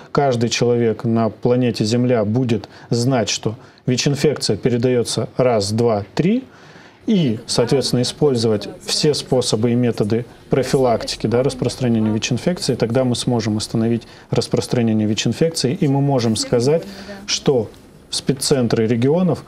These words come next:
остановят свою работу только на лечении пациентов, у которых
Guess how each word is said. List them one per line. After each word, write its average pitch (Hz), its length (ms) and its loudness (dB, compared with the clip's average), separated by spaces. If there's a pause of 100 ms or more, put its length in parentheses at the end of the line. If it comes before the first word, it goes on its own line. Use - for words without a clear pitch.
(120)
остановят 131 600 0
свою 120 240 2
работу 127 480 0 (320)
только 156 380 2
на 147 80 2
лечении 120 460 0
пациентов, 135 540 0
у - 40 -20
которых 117 480 0